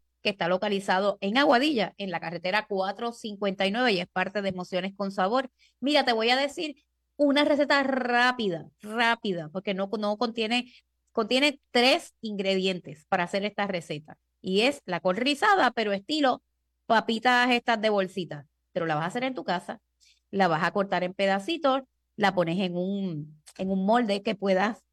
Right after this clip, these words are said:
<clears throat> ir al horno, le roceas un poquito de aceite de oliva y un poquito de sal. Va al horno por veinte minutos, veinticinco.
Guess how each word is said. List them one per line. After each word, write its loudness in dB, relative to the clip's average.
<clears throat> 4
ir 4
al 4
horno, 2
le 2
roceas -2
un -6
poquito -2
de 0
aceite -2
de -2
oliva 2
y 2
un -2
poquito 0
de 0
sal. -6
Va 4
al 4
horno 2
por -2
veinte -4
minutos, -2
veinticinco. -6